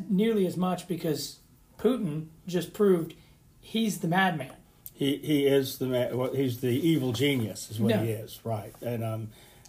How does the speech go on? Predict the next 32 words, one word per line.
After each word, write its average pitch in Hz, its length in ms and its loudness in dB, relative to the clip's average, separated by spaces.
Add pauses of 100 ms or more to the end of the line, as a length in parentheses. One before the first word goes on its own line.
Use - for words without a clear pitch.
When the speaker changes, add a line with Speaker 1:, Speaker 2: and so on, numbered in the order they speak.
(100)
Speaker 2:
frankly, 175 420 2
it - 0 -
is 160 140 0
scary 120 320 0
for 113 120 -4
the 110 80 -2
rest 110 240 -2
of - 40 -20
the 107 80 -6
world. 107 280 -4
I 107 40 -6
mean, 107 160 -4
when - 0 -
they 117 100 -2
start 117 300 -4
talking 117 280 -4
about 107 220 -4
the - 60 -16
cyber 127 340 -4
attacks 123 460 -8
and 117 120 -8
they 110 60 -10
start 117 160 -6
talking 117 180 -4
about 110 120 -2
all 110 60 0
those 107 120 -4
other 117 200 -4
things 123 280 -6
that 127 120 -12
can 135 100 -8
occur 127 360 -4